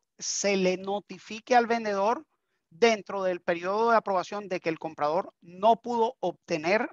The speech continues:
la financiación, el, el, el, el comprador no va a tener su depósito comprometido. Y eso lo vemos, eso lo vemos, eh, aquí abajo, el, en, en, en rojo, eh, que dice, obviamente, si el comprador no está en default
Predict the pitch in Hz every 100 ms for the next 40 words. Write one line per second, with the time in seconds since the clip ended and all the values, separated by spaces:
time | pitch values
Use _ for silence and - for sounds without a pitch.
0 | - 196 185 180 156 151 220 285 - _
1 | _ _ _ 214 190 - 190 170 165 165
2 | - 170 156 147 143 139 - - 170 165
3 | 180 156 160 180 196 185 190 190 190 175
4 | 170 - 165 147 143 165 156 147 139 135
5 | 147 143 117 - - - 185 185 233 233
6 | 214 220 254 - _ _ _ _ 180 -
7 | 220 208 196 214 214 - - - 175 170
8 | - 160 - 185 190 180 285 _ _ _
9 | _ _ 185 175 170 - 175 160 156 151
10 | 147 156 - 151 143 - 165 156 185 208
11 | 196 - _ _ _ _ _ 180 170 160
12 | 160 151 - 190 190 - 226 196 202 208
13 | 208 233 - 190 185 170 160 180 202 190
14 | 196 180 214 202 185 - 220 208 190